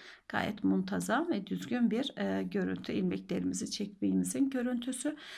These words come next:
Tığımın başını doluyorum. Zincirimi çıktığım yerin hemen içerisine girerek, e, bir fıstık için ipimi çekmeye başlıyorum. Bir, iki,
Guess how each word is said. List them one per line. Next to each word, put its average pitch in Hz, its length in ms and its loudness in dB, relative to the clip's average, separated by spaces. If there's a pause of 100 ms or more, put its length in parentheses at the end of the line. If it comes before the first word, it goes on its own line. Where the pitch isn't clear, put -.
(160)
Tığımın 381 320 2
başını 330 360 6
doluyorum. 254 640 4
Zincirimi 339 480 6
çıktığım 214 420 0
yerin 196 280 2
hemen 294 400 4
içerisine 262 580 0
girerek, 226 500 0 (480)
e, 247 200 0
bir 403 120 4
fıstık - 500 0
için 214 380 2 (320)
ipimi 285 480 2 (100)
çekmeye 285 480 4
başlıyorum. 214 600 6
Bir, 220 380 4 (960)
iki, 285 540 0